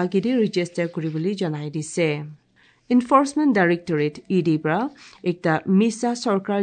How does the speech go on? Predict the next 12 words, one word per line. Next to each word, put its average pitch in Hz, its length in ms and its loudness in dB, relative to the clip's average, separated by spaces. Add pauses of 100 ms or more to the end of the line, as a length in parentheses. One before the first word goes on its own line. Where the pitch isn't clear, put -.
(120)
জব 180 180 0 (200)
স্কেম 165 280 -2 (100)
দ - 20 -2 (560)
অৰ্গেনাইজ 233 400 0 (180)
গেং 165 160 0 (100)
খিলাপি 180 440 -2 (460)
দেশবোৰ 247 440 0
আদি 180 120 0 (100)
বিচাৰি 160 380 -4
আছে। 156 200 -6 (280)
এজেঞ্চি 156 400 -4
পৰা 151 120 -4